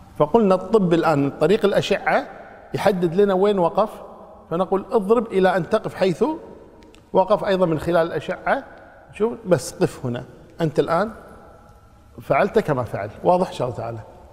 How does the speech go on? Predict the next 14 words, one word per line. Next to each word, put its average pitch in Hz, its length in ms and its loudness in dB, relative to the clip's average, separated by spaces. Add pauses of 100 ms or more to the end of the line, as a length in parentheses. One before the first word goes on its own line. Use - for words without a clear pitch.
(100)
نعم. 139 200 2 (840)
قال: 214 300 4
"وجرح 185 840 2
العضد 185 500 2
والساعد 180 560 0
والفخذ 175 500 -2
والساق 180 480 0
والقدم". 180 500 0 (500)
يعني 156 160 0
لو 185 140 2
واحد 170 220 0
جرح 165 300 2
واحد، 165 280 0 (220)
شق 180 200 -4